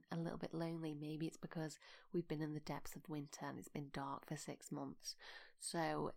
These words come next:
take advantage of those lighter mornings, lighter evenings. You're gonna have more energy.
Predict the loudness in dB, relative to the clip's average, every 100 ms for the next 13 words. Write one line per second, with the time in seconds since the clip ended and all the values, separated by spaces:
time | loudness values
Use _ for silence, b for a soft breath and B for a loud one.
0 | -4 0 4 4 2 2 2 2 -2 -4
1 | -2 2 2 0 -2 0 0 0 0 2
2 | 2 0 0 -4 -4 -2 -2 -4 -2 0
3 | 0 2 2 2 0 -4 B B B 2
4 | 4 4 0 -2 0 2 4 2 0 0
5 | 2 2 -2